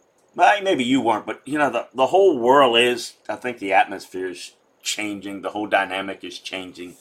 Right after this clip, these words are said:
The positivity about, you know, "Hey, we're back, we're back." I think it's just made it a lot of, a lot of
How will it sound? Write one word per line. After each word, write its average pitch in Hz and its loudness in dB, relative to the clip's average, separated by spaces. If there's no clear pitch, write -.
The 95 -8
positivity 113 2
about, 95 4
you 101 -10
know, 92 -2
"Hey, 277 8
we're 214 2
back, 226 8
we're 180 0
back." 147 8
I 120 8
think 120 -4
it's - -12
just 110 -10
made 104 -4
it 101 -2
a 95 -2
lot 92 4
of, 80 -6
a 87 -12
lot 90 -2
of 78 -8